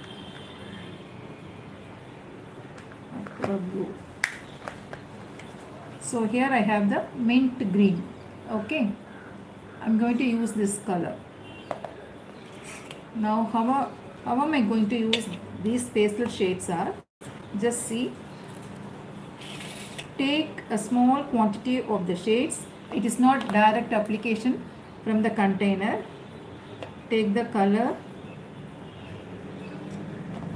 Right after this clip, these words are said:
dilute it first, just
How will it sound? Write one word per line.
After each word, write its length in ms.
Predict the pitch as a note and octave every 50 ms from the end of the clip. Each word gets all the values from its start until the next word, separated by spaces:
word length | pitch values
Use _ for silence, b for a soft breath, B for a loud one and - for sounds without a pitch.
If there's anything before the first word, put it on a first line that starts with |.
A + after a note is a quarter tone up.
| D3+ D3+ - - - - - - - - - - - - - - - - - - - - - - - - - - - - - G3+ F#3
dilute 500 | G#3+ G#3+ G#3 G#3+ A#3 B3+ C4+ D4+ D#4 -
it 160 | E4+ D#4 -
first, 460 | - - A3 G#3+ A3 B3+ - - - - - - - - - - - - - - - - - - - - - - - - - D3 - - - - - - - - - - - - - - - - - - G3 -
just 280 | C#4 C#4+ D#4+ - - -